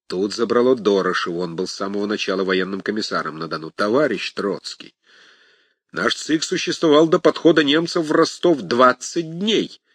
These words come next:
с десятого апреля до первого мая. Можно бы, разумеется, и за это время сколотить шесть-семь дивизий».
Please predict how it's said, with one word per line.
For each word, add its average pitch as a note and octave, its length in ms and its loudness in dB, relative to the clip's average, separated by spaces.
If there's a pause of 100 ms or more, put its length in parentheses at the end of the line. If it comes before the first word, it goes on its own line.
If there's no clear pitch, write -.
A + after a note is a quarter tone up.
(300)
с D#2+ 100 -10
десятого B2 460 2
апреля D3 340 4 (320)
до A#2 160 2
первого F#3 320 4
мая. G3+ 320 0 (1300)
Можно C#3 280 2
бы, E3 80 6
разумеется, F#3 560 4
и G3+ 40 0
за G3 140 2
это F3+ 200 2
время A#2 260 2
сколотить B2 400 2
шесть-семь B2+ 520 -4
дивизий». B2 500 0